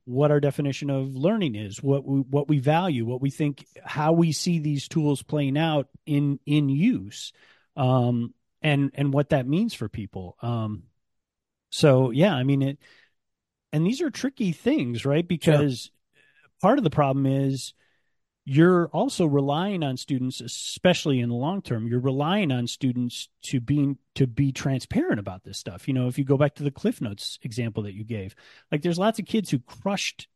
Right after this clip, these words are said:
Speaker 1: tests all through high school just reading Cliff Notes. So, and they were never transparent about it, right? They weren't going to their English teacher and saying, "Hey, you know, I used Cliff Notes. I didn't read the book."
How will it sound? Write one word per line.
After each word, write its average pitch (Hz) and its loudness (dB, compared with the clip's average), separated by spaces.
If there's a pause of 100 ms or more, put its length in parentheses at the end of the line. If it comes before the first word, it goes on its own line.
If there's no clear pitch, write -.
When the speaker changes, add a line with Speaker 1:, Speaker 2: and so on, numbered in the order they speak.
(160)
Speaker 1:
tests 151 0
all 151 4
through 143 0
high 147 2
school 117 -4
just 120 -4
reading 120 -6
Cliff - -6
Notes. - -16 (460)
So, 131 6 (320)
and 147 0
they 165 6
were 180 6
never 180 4
transparent 160 0
about 110 -6
it, 113 -10 (160)
right? 143 -6 (520)
They 143 6
weren't 165 4
going 151 8
to 151 6
their 143 2
English 147 0
teacher 131 -2
and 120 -4
saying, 127 -2
"Hey, 160 4
you 127 0
know, 135 2
I 147 0
used 170 0
Cliff 180 -2
Notes. 120 -4
I 135 0
didn't 131 0
read 135 0
the 117 -4
book." 120 0